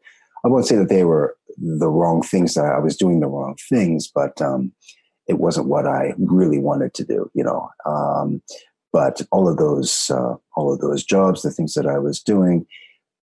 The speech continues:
eventually led into the writing because, um, I had to, you know, sometimes you have to do the things you don't wanna do before you start doing the things that you'd love to do. So, um,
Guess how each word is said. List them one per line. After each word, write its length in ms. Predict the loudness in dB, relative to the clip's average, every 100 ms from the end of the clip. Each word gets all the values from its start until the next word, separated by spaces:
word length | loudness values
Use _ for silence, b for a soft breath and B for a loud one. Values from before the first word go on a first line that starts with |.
| -2
eventually 340 | 0 2 2
led 340 | 2 2 2 2
into 300 | 0 0 -2
the 140 | 0
writing 320 | 0 0 0
because, 500 | -4 -4 -2 -2 -2
um, 220 | -6 -8 -8
I 40 | -2
had 140 | 0 0
to, 140 | -2 -2
you 100 | -2
know, 120 | -2 -4
sometimes 520 | -2 0 2 2 2
you 100 | 0
have 200 | 0 0
to 80 | 0
do 160 | 0
the 100 | 0
things 320 | 0 -2 0
you 60 | 0
don't 200 | -2 -2
wanna 200 | -2 -2
do 340 | 0 0 -2 -4 -12
before 280 | -8 -4 -4
you 40 |
start 300 | -2 -4 -2
doing 180 | -4 -4
the 60 |
things 220 | -6 -8 -6
that 80 | -4
you'd 180 | -4
love 140 | -6 -8 -12
to 80 |
do. 240 | -10 -8 -6
So, 340 | -8 -6 -8 _ B B B B B B B B -6
um, 640 | -4 -2 -4 -4 -6